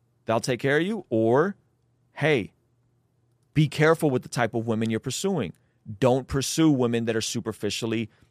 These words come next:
attractive. Don't pursue women that are hot. Look for women that are beautiful. Develop useful skills. Work on your network. The two things that'll improve your outcome in life is gonna be the skills you have and the, the value you're able to add and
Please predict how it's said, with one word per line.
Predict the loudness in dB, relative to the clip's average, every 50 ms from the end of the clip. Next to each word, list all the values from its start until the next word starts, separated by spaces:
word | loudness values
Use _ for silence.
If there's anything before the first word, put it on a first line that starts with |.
| _ _ _
attractive. | -8 -4 -2 -2 -2 -2 -2 _ -2 -2 -2 -4 -10 _ _ _ _ _ _ _ _ _ _ _ _ _ _ _ _ _ _ _ _ _ _ _ _ _ _ _ _ _ -8 0
Don't | 2 4 4 4
pursue | 2 0 -2 -2 0 0 0 0
women | 2 2 2 2 0 0 0
that | 0 0
are | 0 -2
hot. | -2 -2 0 2 4 4 2 0 _ _
Look | -4 -2 -2 -2
for | -2 0 0
women | 0 0 0 0
that | -2 -2
are | -2
beautiful. | -4 -2 -2 -2 -2 -4 -6 -12 -14 _ _ _ _ _
Develop | -6 -4 -2 0 2 2 2 0 0
useful | -2 -4 -4 -4 -6 -6 -6
skills. | -6 -2 0 2 2 2 0 -6 -14 _ _
Work | -6 -4 -4 -4 -2 -2
on | -2 -2
your | -2 -2
network. | 0 0 -2 0 -2 -4 -6 -6 _
The | -14 -12
two | -10 -8 -6 -6 -6
things | -4 -4 -4 -2 -2
that'll | -2 -2 -2 -4
improve | -4 -8 -10 -10 -6 -2 0 0 0 0 -2 -8 _ _ _ _
your | -4 -4 -2 0
outcome | 0 0 0 0 -4 -4
in | -2 -2
life | -2 -2 -4
is | -6 -6
gonna | -4 -4 -4
be | -4 -4 -4
the | -4 -6
skills | -6 -4 0 2 2 2 2 -2
you | -4 -4
have | -4 -4 -4 -6 -6 -6
and | -6 -6
the, | -6
the | -8 -8 -6
value | -2 0 0 2 2 0
you're | 0 -2 -2
able | -2 -4 -4
to | -4 -4 -4
add | -4 -4 -4 -6 -8 -12 -20 _ _ _ _
and | 4 4 6 6 6 4 2 0